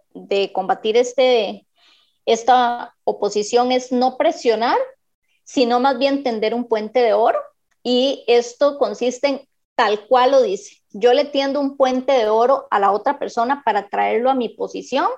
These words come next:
y hacerle entender que una negociación es mejor donde hacemos un ganar y ganar. Entonces, que haya una apertura de la otra persona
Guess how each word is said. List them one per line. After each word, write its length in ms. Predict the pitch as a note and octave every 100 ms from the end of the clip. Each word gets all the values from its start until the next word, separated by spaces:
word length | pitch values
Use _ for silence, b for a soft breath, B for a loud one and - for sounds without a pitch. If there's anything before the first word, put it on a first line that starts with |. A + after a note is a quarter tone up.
| - b b b b
y 140 | A#3+
hacerle 400 | A3 G#3+ A#3+ B3
entender 640 | C#4+ D#4+ D4+ C#4+ D4+ F4 -
que 120 | C4
una 240 | A3+ A3+ B3+
negociación 640 | C4+ C4 C4 C4+ C#4 C4
es 100 | B3+
mejor 420 | A#3+ B3 B3 B3
donde 200 | B3 C4
hacemos 360 | G3+ - A3+ A3+
un 100 | A#3+
ganar 300 | A#3+ A3+ A3
y 60 | A3+
ganar. 280 | G#3 - - _ _ _ _
Entonces, 480 | - G#3 G#3+ A3+ B3
que 80 | -
haya 200 | G3+ A3+
una 80 | B3+
apertura 600 | B3 A3+ - C4 C4+ D4+
de 60 | C4+
la 120 | G3+
otra 240 | G#3 C4+
persona 380 | A#3+ - C#4+ F#4+